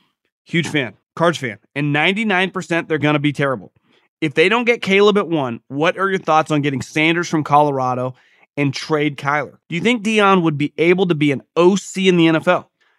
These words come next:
kind of like they did with Kyler and Cliff? Well, what's funny is Deion was the O C when Shedeur was in high school at Trinity, not Trinity Forest. Maybe it is Trinity Forest.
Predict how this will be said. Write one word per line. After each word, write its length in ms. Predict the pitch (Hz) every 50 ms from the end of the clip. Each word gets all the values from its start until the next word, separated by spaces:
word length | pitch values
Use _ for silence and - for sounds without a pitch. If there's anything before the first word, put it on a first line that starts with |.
| _ -
kind 280 | - 160 175 202 220
of 80 | 214 190
like 380 | 185 160 151 151 151 - - _ _
they 200 | 151 147 160 156
did 300 | 143 123 151 160 160 156
with 260 | 151 147 147 131 -
Kyler 460 | - - - 147 151 156 151 147 123 131
and 120 | 139 139
Cliff? 400 | - - 208 226 143 - - _ _ _ _ _ _ _ _ _ _ _ _ _ _ _ _ _
Well, 200 | 165 165 165 156 -
what's 180 | 156 151 139 -
funny 300 | - 190 233 254 247 185
is 100 | 147 131
Deion 440 | 147 180 185 180 160 139 127 120 117
was 540 | 131 143 160 165 165 170 165 165 156 135
the 160 | 131 147 147 147
O 100 | 143 139
C 420 | - - - 165 165 156 147 139
when 180 | 117 127 131 123
Shedeur 520 | - - 139 127 139 147 147 143 139 131
was 180 | 127 127 117 101
in 80 | 107
high 160 | 104 131 151
school 320 | 139 - - - - _ _ _
at 140 | 107 113 -
Trinity, 760 | - - 151 151 147 143 143 143 143 139 143 139 139 131 - _ _ _ _ _ _ _ _ _ _
not 200 | - 165 156 -
Trinity 320 | - - - 151 143 127 120
Forest. 540 | - - 135 131 120 110 113 - - - _ _
Maybe 260 | - 175 208 240 233
it 40 | 226
is 80 | 220 -
Trinity 320 | - - 143 123 107 107
Forest. 420 | - - 67 50 50 - - -